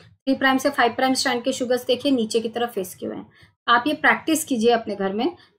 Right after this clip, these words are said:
डीएनए के दोनों स्ट्रैंड्स को बनाना, ताकि आपका ये सारा डाउट क्लियर हो सके। ठीक है, आगे बढ़ते हैं।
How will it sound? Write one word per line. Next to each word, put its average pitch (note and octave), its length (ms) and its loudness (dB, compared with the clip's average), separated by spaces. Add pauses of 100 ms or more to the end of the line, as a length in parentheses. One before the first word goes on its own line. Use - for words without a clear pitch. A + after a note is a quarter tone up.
डीएनए A#3 320 2
के C4 120 2
दोनों A3 240 2
स्ट्रैंड्स A3 360 -2
को - 80 -2
बनाना, G3+ 400 0
ताकि B3+ 300 -2
आपका A3+ 260 0
ये G#3+ 200 0
सारा G#3 260 -2
डाउट A#3 280 -4 (160)
क्लियर G3+ 220 -2
हो G3 120 -10
सके। - 280 -20 (140)
ठीक B3+ 120 -8
है, F4 80 -2 (580)
आगे G#3 220 2
बढ़ते A#3 260 -2
हैं। B3+ 160 0